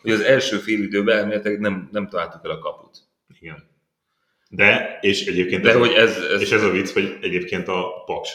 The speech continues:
Speaker 2: se, mert az öngolt nem számolják kapura lövésnek.
Speaker 1: Persze.
Speaker 2: Tehát
Speaker 1: Jó, csak a kettő között az a különbség, hogy ők a végén
Speaker 2: Hogy,
Speaker 1: még,
Speaker 2: hogy
Speaker 1: még,
Speaker 2: egy
Speaker 1: még,
Speaker 2: góra
Speaker 1: még,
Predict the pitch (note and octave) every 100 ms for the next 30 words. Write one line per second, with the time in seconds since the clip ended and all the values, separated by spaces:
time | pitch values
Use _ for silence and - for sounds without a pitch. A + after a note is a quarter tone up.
0 | - - D#2 G#2+ - F2+ E2+ F2 F2 F2
1 | E2 E2+ D#2+ D#2+ D2+ D2+ - - D2 C#2+
2 | D2+ D2+ - _ _ _ B1 - - C2+
3 | - D#2 D2 - - D2+ F#2 F2+ G2 G2+
4 | G#2+ G2 B2+ G#2+ F#2 F2+ F2+ F2+ F2 F#2+
5 | F2+ F2 F2 - F2+ E2 - _ _ _
6 | _ _ _ _ _ _ _ D#2 D2+ E2+
7 | E2 D#2+ E2+ F2 G#2+ A3 - - G2+